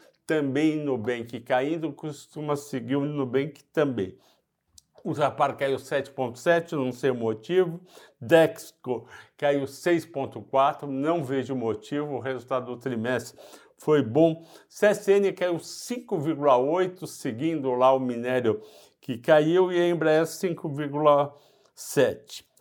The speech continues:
A escolha de vocês, assinantes da Levante, no Telegram foi Eletrobras. Ganhou por pouco do Fleury. E a história de Eletrobras é a mesma novela que a gente tá acompanhando. Só falta o T C U,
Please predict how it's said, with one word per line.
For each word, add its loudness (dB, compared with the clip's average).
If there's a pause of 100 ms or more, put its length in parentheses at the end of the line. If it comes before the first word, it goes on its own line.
A 0
escolha 4
de -2
vocês, 2
assinantes -4
da 0
Levante, -4
no -8
Telegram -4
foi -4
Eletrobras. -2
Ganhou 0
por -2
pouco -4 (320)
do -4
Fleury. -4 (200)
E 0
a 6
história 2
de -4
Eletrobras 0 (320)
é 4
a 10
mesma -2
novela 0
que -6
a -2
gente -8
tá -2
acompanhando. -6
Só 0
falta 4
o -6
T 0
C 0
U, 2